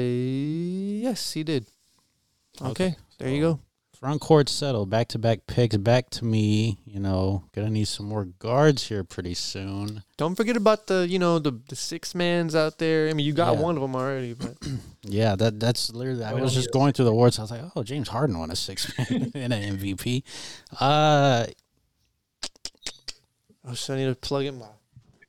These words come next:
Speaker 3: cards are a lot harder, man.
Speaker 2: Yeah, that's what I was,
Speaker 3: Cards are
Speaker 2: that's,
Speaker 3: a
Speaker 2: I
Speaker 3: lot
Speaker 2: was
Speaker 3: harder.
Speaker 2: like,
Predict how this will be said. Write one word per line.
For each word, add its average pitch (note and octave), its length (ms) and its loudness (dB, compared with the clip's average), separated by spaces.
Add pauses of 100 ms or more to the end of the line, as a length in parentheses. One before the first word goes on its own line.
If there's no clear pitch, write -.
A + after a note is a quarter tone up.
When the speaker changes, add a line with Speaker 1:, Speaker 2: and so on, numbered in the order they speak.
Speaker 3:
cards B3+ 380 -8
are G3 40 -4
a C#3+ 60 -4
lot C3 380 -4
harder, C#3+ 340 -6
man. B2+ 320 -6 (1500)
Speaker 2:
Yeah, C#3 220 4
that's B2+ 200 2
what F3+ 120 -4
I E3+ 80 -2
was, E3+ 160 0
Speaker 3:
Cards D3+ 40 -4
are C#3 120 -2
Speaker 2:
that's, C#3+ 120 -4
Speaker 3:
a D3 40 -4
Speaker 2:
I - 40 -6
Speaker 3:
lot C#3 60 -2
Speaker 2:
was D3 160 0
Speaker 3:
harder. C3 160 -6
Speaker 2:
like, A#2+ 80 -8